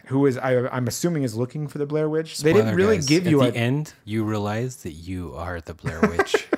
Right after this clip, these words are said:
Speaker 1: <laughs> They didn't give you much to a story. They just showed you some
Speaker 2: Yeah.
Speaker 1: things. It looks like one of those, more of a psychological horror than a jump scare game.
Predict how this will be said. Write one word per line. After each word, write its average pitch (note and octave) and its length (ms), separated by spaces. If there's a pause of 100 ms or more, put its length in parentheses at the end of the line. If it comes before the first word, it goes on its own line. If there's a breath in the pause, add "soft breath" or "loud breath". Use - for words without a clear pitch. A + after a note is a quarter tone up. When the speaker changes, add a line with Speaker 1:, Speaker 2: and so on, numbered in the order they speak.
(100)
Speaker 1:
<laughs> G#3 80 (680 loud breath)
They F3 120
didn't A3+ 160
give G#3+ 120
you G#3 80
much E3 220
to D3 140
a C#3 40
story. C#3 400
They B2+ 120
just B2+ 280
showed C3 240
you A#2+ 100
some A2+ 120
Speaker 2:
Yeah. G2+ 80
Speaker 1:
things. A#2 200 (360 loud breath)
It E3+ 220
looks F#3+ 260
like F#3 140
one D#3 180
of D3 80
those, D3 480 (840)
more C#3+ 400
of E3 100
a C#3+ 60
psychological C#3 800
horror D3 260
than B2+ 100
a B2 80
jump A#2+ 280
scare G#2 260
game. F#2 200